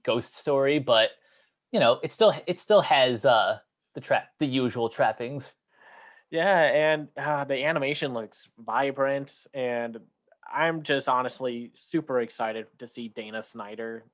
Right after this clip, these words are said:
Speaker 2: in a lead role that's not on an Adult Swim or, like, a side character. Like, it, it, like, I, I really like his co-, uh, comedy timings, and everyone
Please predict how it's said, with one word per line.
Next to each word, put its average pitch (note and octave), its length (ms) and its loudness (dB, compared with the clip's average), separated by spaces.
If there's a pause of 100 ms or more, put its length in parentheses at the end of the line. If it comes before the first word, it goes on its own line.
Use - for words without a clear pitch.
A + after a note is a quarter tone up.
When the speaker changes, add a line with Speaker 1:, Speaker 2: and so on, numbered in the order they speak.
Speaker 2:
in B2 120 -6
a A2 80 -6
lead A2+ 320 -10
role A2 260 -2
that's G#2+ 260 -6
not A2 200 0
on G#2+ 180 0
an G#2 120 -10 (260)
Adult A#2 380 0
Swim A2 480 -8
or, G#2+ 120 -2
like, G#2 180 -2
a G#2+ 60 -8
side G#2+ 380 -2
character. A2 640 -4 (500)
Like, C3+ 380 0
it, D3 460 4
it, - 160 -16 (160)
like, E3 180 4
I, F3 200 6
I - 140 4
really G3+ 300 8
like D3+ 220 6
his B2+ 160 2
co-, - 280 -4 (160)
uh, B2+ 240 8
comedy B2 380 0
timings, B2 640 -2
and B2+ 380 -2 (500)
everyone C#3 800 4